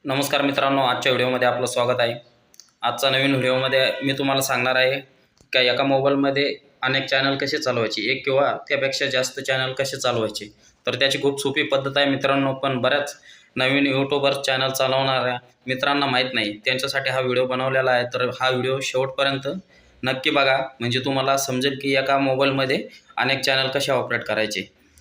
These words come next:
तर व्हिडिओला सुरुवात करतो मित्रांनो. त्यासाठी आपल्याला, तुम्हाला मी मोबाईलच्या स्क्रीनद्वारे समजावून सांगतो कशा प्रकारे ऑपरेट करायचे ते एक किंवा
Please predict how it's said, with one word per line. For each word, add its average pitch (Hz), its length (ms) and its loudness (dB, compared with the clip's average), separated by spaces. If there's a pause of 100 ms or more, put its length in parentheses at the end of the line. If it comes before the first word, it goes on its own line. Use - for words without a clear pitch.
(140)
तर 123 120 0 (300)
व्हिडिओला 139 380 2
सुरुवात 139 400 2
करतो 143 220 -2
मित्रांनो. 139 480 0
त्यासाठी 135 420 0
आपल्याला, 139 460 0 (320)
तुम्हाला 139 260 0
मी 139 220 -2 (360)
मोबाईलच्या 127 500 2
स्क्रीनद्वारे 143 560 0
समजावून 131 380 -2
सांगतो 131 380 0
कशा - 280 -4
प्रकारे 135 320 0
ऑपरेट 131 500 0
करायचे 127 400 0 (340)
ते 131 540 0
एक 135 260 -2
किंवा 131 280 2